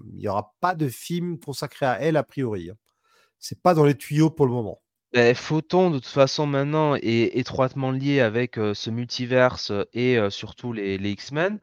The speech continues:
Speaker 2: Donc, euh, là, on part sur, euh, le prochain Avengers cinq qui serait autour de, de Kang.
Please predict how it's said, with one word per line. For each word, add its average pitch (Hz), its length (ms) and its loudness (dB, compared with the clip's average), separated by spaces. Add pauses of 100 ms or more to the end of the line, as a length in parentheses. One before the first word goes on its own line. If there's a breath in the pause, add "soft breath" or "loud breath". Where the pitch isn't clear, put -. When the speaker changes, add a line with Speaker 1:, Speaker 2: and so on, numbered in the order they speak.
(560 loud breath)
Speaker 2:
Donc, 113 320 -6
euh, 113 140 2
là, 139 240 4
on 131 80 0
part 131 280 2
sur, 123 300 -6
euh, 104 500 0
le 107 180 -4
prochain 120 360 -6
Avengers 117 380 -2
cinq 131 380 -6
qui - 160 -14
serait - 220 -10
autour 117 240 -8
de, 101 180 -2
de 98 120 -4
Kang. 175 340 0